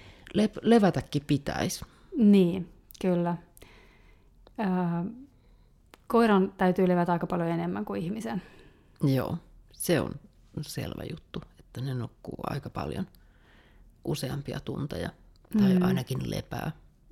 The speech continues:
Speaker 2: Niin, kyllä, ja ne nukkuu pienemmissä pätkissä, elikkä
Speaker 1: Joo.
Speaker 2: ne ottaa näitä powernappeja sitten.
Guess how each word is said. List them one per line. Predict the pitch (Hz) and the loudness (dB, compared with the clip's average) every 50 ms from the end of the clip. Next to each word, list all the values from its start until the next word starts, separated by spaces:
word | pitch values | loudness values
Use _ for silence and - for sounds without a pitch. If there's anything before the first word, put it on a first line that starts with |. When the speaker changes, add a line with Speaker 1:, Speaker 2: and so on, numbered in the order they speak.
| 285 - | -4 2
Speaker 2:
Niin, | 254 220 220 208 190 175 165 175 170 - - - | 4 6 6 8 6 6 4 2 -2 -4 -6 -4
kyllä, | - 185 180 175 170 | -2 0 0 2 2
ja | 175 | 2
ne | 180 180 185 | 4 4 4
nukkuu | 196 202 202 233 226 | 2 2 2 0 0
pienemmissä | 220 208 185 175 170 170 170 170 160 165 - | 2 4 4 4 4 4 2 0 -2 -2 -2
pätkissä, | 180 165 156 - - - 208 - - - - | -4 -4 -4 -6 -10 -10 -10 -10 -10 -10 -10
elikkä | - - 214 214 - 147 143 143 - | -10 -10 -10 -10 -10 -10 -8 -6 -6
Speaker 1:
Joo. | 196 190 | -6 -6
Speaker 2:
ne | - | -8
ottaa | 202 - - 190 | -10 -10 -10 -10
näitä | 196 202 - - | -8 -10 -10 -8
powernappeja | - 196 202 202 - 226 226 220 214 - - _ - - - - | -8 -6 -6 -6 -8 -8 -10 -10 -12 -14 -14 _ -14 -12 -12 -14
sitten. | - - 226 - _ - - | -16 -16 -18 -20 _ -14 -14